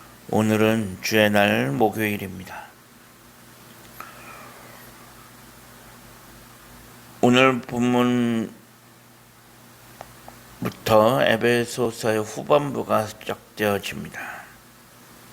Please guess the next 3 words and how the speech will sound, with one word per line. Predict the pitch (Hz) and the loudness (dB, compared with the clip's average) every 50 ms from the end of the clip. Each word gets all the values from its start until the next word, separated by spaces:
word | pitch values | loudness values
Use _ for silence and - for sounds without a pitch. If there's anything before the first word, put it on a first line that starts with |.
| - - - - - - - - - - - - - - - - - - - - - - - - | -20 -20 -20 -20 -20 -20 -20 -20 -20 -20 -20 -20 -20 -20 -20 -20 -20 -20 -20 -20 -20 -20 -6 -2
오늘 | 110 110 113 107 | 0 2 2 2
본문에서는 | 104 104 110 110 110 113 117 113 113 110 104 104 107 101 101 107 117 117 113 92 80 78 - - - - | 2 2 0 2 2 2 2 2 2 2 2 2 0 0 0 -2 -4 -4 -6 -8 -12 -14 -18 -20 -20 -14
바울이 | - - 101 101 107 107 107 101 101 101 104 113 127 139 147 | 0 2 4 4 4 2 0 0 -2 -2 -2 -4 -6 -8 -10